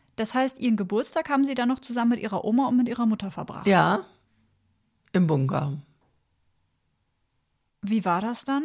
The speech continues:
Speaker 1: Was war das? Also, wie, hat man dann, oh Gott, also hat man dann Happy Birthday gesungen? Oder, also,
Speaker 2: <laughs>
Speaker 1: das ist doch total zynisch irgendwie, oder, oder?
Speaker 2: Ja, ja, klar. Ja, man hat ge-, also, man, man hatte ja kaum was zu essen da, ne? Das wurde ja,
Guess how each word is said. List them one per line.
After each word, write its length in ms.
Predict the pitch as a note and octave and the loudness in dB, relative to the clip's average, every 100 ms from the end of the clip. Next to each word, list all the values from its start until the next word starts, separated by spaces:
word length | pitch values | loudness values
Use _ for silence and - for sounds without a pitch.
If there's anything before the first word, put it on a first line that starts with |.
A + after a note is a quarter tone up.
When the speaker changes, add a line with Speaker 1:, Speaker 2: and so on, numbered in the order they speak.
| E4 | -2
Speaker 1:
Was 200 | G3 - | -6 -6
war 60 | A3 | -8
das? 280 | A3 - | -8 -8
Also, 240 | - G3+ G3+ | -8 -8 -8
wie, 80 | - | -8
hat 300 | G#3 F#3 - | -6 -6 -4
man 100 | A3 | -2
dann, 300 | G#3 G3+ - _ _ _ _ _ _ _ _ _ _ _ _ _ _ _ - | -2 -2 -6 _ _ _ _ _ _ _ _ _ _ _ _ _ _ _ -20
oh 40 | - | -18
Gott, 260 | - F3+ - | -12 -12 -10
also 200 | - F#3 G#3 | -6 -4 -2
hat 80 | |
man 100 | B3 | 0
dann 100 | G#3+ | 0
Happy 220 | F#3+ G#3 F3 | 0 -2 -2
Birthday 400 | - D4+ - F4 | -2 -2 -4 -6
gesungen? 500 | E4+ F4 E4+ F4+ F4 | -4 0 0 0 -2
Oder, 360 | A3 G#3+ G#3+ | 2 2 2
also, 260 | G#3+ G#3+ G#3+ A3 B3+ - | 4 4 4 0 -2 2
Speaker 2:
<laughs> 260 | B3 - | 0 2
Speaker 1:
das 240 | - A3 A3 | 2 2 2
ist 240 | - B3 | -2 2
doch 120 | B3+ A#3+ | 2 0
total 380 | B3 A#3 A#3 | -2 0 0
zynisch 400 | - D#4 E4 A3+ | 2 2 2 0
irgendwie, 440 | - F#3 F#3+ G3 F#3 | 0 -2 -2 -2 -4
oder, 260 | G#3 F#3+ | -2 0
oder? 120 | A3 G#3+ | 2 6
Speaker 2:
Ja, 120 | B3 | 8
ja, 240 | C#4 C4+ | 10 8
klar. 260 | A#3+ B3 - - | 8 6 6 4
Ja, 140 | - D3 | 4 6
man 180 | D3 E3 | 8 8
hat 160 | F3+ | 6
ge-, 140 | D3+ D#3+ - - | 6 2 -2 2
also, 300 | F3 E3+ F3+ G#3 D3+ G3 | 4 4 0 -2 -6 -4
man, 300 | F#3+ F#3+ F#3 | 2 4 4
man 240 | F#3 F#3 F#3+ | 4 4 4
hatte 240 | G#3+ G#3+ | 4 4
ja 160 | G#3 E3+ | 2 2
kaum 340 | - D#3 D#3 | 2 2 4
was 200 | C#3+ C3+ | 2 0
zu 120 | - - | -2 0
essen 380 | C4 - E3 | 0 0 0
da, 240 | C#3+ C3+ C3+ | 2 2 2
ne? 160 | D3+ F3+ | 0 0
Das 220 | F#3 F#3 | -2 -2
wurde 220 | F#3 F3+ | 0 2
ja, 120 | E3 | 2